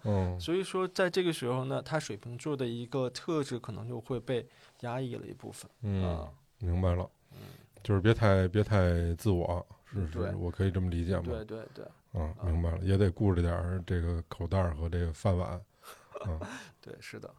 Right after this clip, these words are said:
Speaker 1: 行嘞，听明白了。
Speaker 2: 那上升水瓶座的，因为土星在一宫，
Speaker 1: 嗯。
Speaker 2: 他需要去，第一是关注自己的身体以及自己的一个技能学习。那第二点，
Speaker 1: 哦。
Speaker 2: 因为今年的日月食是发生在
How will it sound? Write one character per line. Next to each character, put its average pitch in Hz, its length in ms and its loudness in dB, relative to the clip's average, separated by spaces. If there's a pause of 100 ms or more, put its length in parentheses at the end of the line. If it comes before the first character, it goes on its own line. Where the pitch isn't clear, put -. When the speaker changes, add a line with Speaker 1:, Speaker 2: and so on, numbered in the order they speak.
(120)
Speaker 1:
行 80 240 -4
嘞， 80 100 -2 (120)
听 95 160 2
明 80 180 2
白 80 60 2
了。 80 120 -2 (800)
Speaker 2:
那 175 160 0 (140)
上 - 160 2
升 190 120 4
水 160 160 2
瓶 120 240 -6
座 139 220 2
的， 135 60 2
因 120 80 2
为 95 180 8
土 107 220 -4
星 151 200 -2
在 156 140 2
一 147 140 -2
宫， 156 220 -2
Speaker 1:
嗯。 151 40 -6
Speaker 2:
他 165 140 -2
需 160 160 -4
要 151 180 4
去， 135 380 -2 (400)
第 180 120 -2
一 185 60 2
是 151 220 0
关 160 340 2
注 147 180 0 (120)
自 156 200 0
己 120 200 -6
的 110 100 -6
身 156 300 0
体 110 300 -6
以 104 40 -8
及 117 400 -8 (360)
自 - 120 -4
己 131 100 0
的 113 120 -6
一 127 100 -2
个 135 80 0
技 175 140 -2
能 151 160 2
学 143 180 0
习。 127 240 -2
那 147 140 0
第 160 160 -2
二 180 220 8
点， 110 200 -6
Speaker 1:
哦。 - 60 -14 (340)
Speaker 2:
因 170 100 0
为 170 80 4
今 185 220 0
年 131 320 -2
的 156 180 6
日 185 140 2
月 160 160 8
食 131 300 0
是 143 80 0
发 147 220 0
生 151 280 -2
在 131 320 2